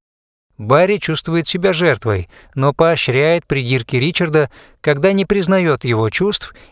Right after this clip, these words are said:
или не делится своими переживаниями. Когда партнёры скрывают свои чувства,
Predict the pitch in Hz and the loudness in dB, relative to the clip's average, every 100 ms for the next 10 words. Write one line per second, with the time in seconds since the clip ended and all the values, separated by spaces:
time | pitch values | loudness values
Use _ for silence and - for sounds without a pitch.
0 | - 202 202 190 185 135 151 185 - 165 | -4 0 2 2 2 2 2 2 0 -2
1 | 139 123 117 123 143 139 147 180 190 135 | 2 2 2 0 0 0 0 2 2 2
2 | 98 87 80 _ _ _ _ _ _ _ | -2 -4 -8 _ _ _ _ _ _ _
3 | _ _ - 120 101 113 131 - 117 - | _ _ -10 -6 0 2 2 2 -2 2
4 | 139 143 120 - 120 120 123 113 - 113 | 2 2 0 -2 0 4 2 0 -2 -2
5 | 107 - 165 - 117 90 | -2 -2 -2 0 -2 -2